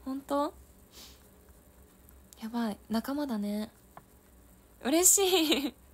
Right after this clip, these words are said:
<laughs> あれ美味しいよね。やりたいな。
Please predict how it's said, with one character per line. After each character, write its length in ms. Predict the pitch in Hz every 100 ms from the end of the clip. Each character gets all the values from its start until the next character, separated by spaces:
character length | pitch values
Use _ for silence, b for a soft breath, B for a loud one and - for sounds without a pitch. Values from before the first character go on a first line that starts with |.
| -
<laughs> 280 | - - -
あ 80 | 320
れ 80 |
美 180 | 359 370
味 80 | 403
し 120 | 403
い 40 | 359
よ 100 | 226
ね。 220 | 214 208
や 80 | 247
り 100 | 302
た 140 | 349
い 80 | 320
な。 420 | 208 208 208 220